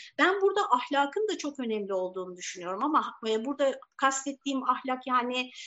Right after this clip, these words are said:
toplumun parmak sallayan ahlakı değil. Sizin kendiniz için koyduğunuz ahlak.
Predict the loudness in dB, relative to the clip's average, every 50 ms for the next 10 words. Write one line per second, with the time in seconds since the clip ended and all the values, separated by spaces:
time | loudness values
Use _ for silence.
0 | -14 _ 2 2 2 2 0 0 0 2 2 0 0 0 2 2 4 2 0 0
1 | -2 -4 -4 -4 -2 -2 0 0 0 0 0 -2 -2 0 0 0 0 0 -4 -8
2 | -8 -8 -8 -6 -6 -6 -2 0 0 0 0 0 0 0 2 2 2 2 2 2
3 | 2 0 -2 -4 -4 -4 -4 -4 -4 -4 -4 -4 -6 -8 -10 -12 -12 -10 -10 -10
4 | -10 -12 -14 -16 -18 -20